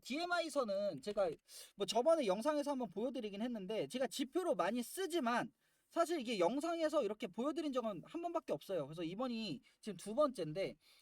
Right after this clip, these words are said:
자, 여러분들, 추세라는 거는요, 엄연히 말해서 이제 상승 추세,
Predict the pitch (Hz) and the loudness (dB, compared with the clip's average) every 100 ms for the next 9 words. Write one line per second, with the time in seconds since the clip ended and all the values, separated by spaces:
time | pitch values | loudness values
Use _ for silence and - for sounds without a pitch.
0 | _ 202 180 285 247 180 180 107 _ _ | _ 4 6 4 4 -2 -6 -6 _ _
1 | _ _ - - 415 415 381 330 262 175 | _ _ -6 -2 0 2 2 2 0 -2
2 | 147 127 131 127 98 _ _ _ _ _ | -4 -6 -8 -8 -12 _ _ _ _ _
3 | _ _ _ _ _ _ _ 269 220 285 | _ _ _ _ _ _ _ 0 4 4
4 | 190 156 160 139 127 - 339 339 349 320 | 4 -2 -4 -6 -8 -6 -8 -6 -8 -8
5 | 220 156 | -8 -8